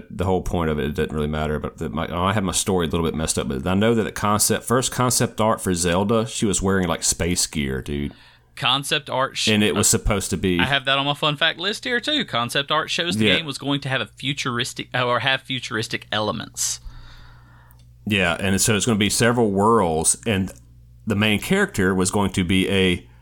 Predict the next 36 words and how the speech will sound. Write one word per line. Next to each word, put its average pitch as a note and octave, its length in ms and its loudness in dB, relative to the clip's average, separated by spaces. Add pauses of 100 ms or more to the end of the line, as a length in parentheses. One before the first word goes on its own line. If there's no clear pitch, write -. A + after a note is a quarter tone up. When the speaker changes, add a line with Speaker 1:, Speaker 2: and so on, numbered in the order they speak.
(300)
Speaker 1:
link A#2 560 2 (280)
to G#2+ 220 0
all G2 260 4
of E2 120 -2
the F2+ 80 2
worlds, F2+ 560 2
hence F2 360 2
that's F2+ 220 0
where F2+ 80 2
he E2 80 2
gets D#2 160 0
his D#2+ 160 -2
name D#2+ 240 0
from. B1+ 400 -6 (960)
So E2 540 2 (220)
that's F#2 240 2
where F#2 100 2
you E2 80 2
get D#2+ 160 -2
the E2 60 0
name E2+ 260 2
from. C2 280 -2
Speaker 2:
And B2 100 2
the A2+ 60 0
Triforce D3+ 460 4
Speaker 1:
Link. C#3 100 2
Speaker 2:
was A#2+ 140 4
originally B2+ 400 0
going B2 360 0
to A#2+ 140 -2
be A2+ 460 0 (120)
a G#2+ 200 2 (120)
computer D3+ 480 2
chip, - 380 0
which G#2 240 -2
meant A#2 220 0